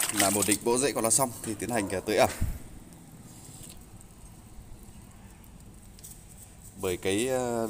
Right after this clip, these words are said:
nền đất này rất dễ bị mưa rửa trôi. Cho nên là để đấy mình, ờ, khuyến cáo các bạn là có thể trồng một ít các cái loại rau dấp cá ở trên cái bề mặt chậu này. Thì để có mưa vào thì nó đỡ bị trôi đất ra ngoài. Và cái, ờ,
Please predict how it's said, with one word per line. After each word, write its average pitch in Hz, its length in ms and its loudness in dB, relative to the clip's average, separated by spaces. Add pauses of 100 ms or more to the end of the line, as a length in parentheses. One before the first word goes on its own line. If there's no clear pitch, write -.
nền 101 200 0
đất 147 200 -4
này 101 220 2 (120)
rất - 120 -12
dễ 123 140 0
bị 98 120 -2
mưa 123 140 2
rửa 95 100 0
trôi. 127 200 2 (920)
Cho 113 80 -2
nên 113 140 0
là 98 180 0
để 90 60 -4 (120)
đấy 98 160 2
mình, 113 220 -2
ờ, 95 160 0
khuyến 104 160 0
cáo 104 120 4
các 135 80 0
bạn 143 180 6
là 98 100 4
có 104 120 -2
thể 101 120 0
trồng 101 180 2 (120)
một 92 160 0
ít 170 120 2 (240)
các 139 120 -4
cái 131 80 0
loại 98 260 2
rau 110 340 4 (320)
dấp 131 160 -4
cá 117 200 6 (2250)
ở 92 100 -4
trên 107 180 2
cái 107 80 2
bề 113 120 2
mặt 101 160 2
chậu 98 140 6
này. 87 160 0 (1000)
Thì 87 140 -4
để 87 220 0
có 95 280 4 (100)
mưa 127 200 2
vào 98 240 2
thì 95 120 -4
nó 92 140 -2
đỡ 110 300 0
bị - 120 -8
trôi 120 140 2
đất 147 100 0
ra 147 60 0
ngoài. 113 220 2 (480)
Và 113 140 6
cái, 123 320 6
ờ, 143 300 4